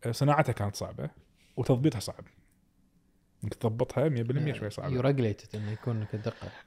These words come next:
Speaker 1: ريجوليشن ما جربت اسوي ريجوليشن، لكن كنا ريجوليشن صعب والتصنيع صعب.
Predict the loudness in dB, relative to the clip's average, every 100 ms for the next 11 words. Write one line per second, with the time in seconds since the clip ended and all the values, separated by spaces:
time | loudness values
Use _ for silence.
0 | _ 8 12 12 12 10 8 12 12 10
1 | 8 8 8 6 8 8 10 8 10 6
2 | 6 4 6 8 10 10 10 8 8 8
3 | 8 4 0 -2 -4 -6